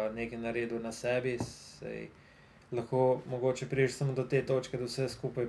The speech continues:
prestaviš. Eh, pač v tujini, sploh Azija, z lahkoto dobiš kakršenkoli, bi rekel, posel, službo, da kaj zaslužiš, ne vem, bodi si učenje angleščine, eh,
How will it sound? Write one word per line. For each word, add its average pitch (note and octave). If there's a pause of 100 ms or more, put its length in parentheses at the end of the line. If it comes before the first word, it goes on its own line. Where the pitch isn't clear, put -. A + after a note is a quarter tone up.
prestaviš. A#2+ (460)
Eh, A2 (160)
pač -
v A#2
tujini, A#2
sploh A#2 (560)
Azija, A#2 (640)
z G#2
lahkoto A2
dobiš G#2+ (880)
kakršenkoli, A2
bi A2
rekel, A2 (1000)
posel, A#2
službo, A2+ (240)
da A2+
kaj A2+
zaslužiš, A2 (340)
ne A2+
vem, A2
bodi G#2+
si -
učenje G#2+
angleščine, A2 (680)
eh, G#2+